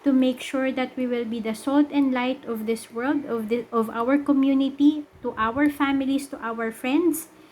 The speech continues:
And then God will do the rest for us. He will take care of our work. He will take care of our business.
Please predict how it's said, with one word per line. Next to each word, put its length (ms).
And 280
then 300
God 280
will 180
do 180
the 160
rest 300
for 100
us. 360
He 80
will 180
take 220
care 160
of 200
our 180
work. 340
He 60
will 140
take 160
care 160
of 160
our 160
business. 560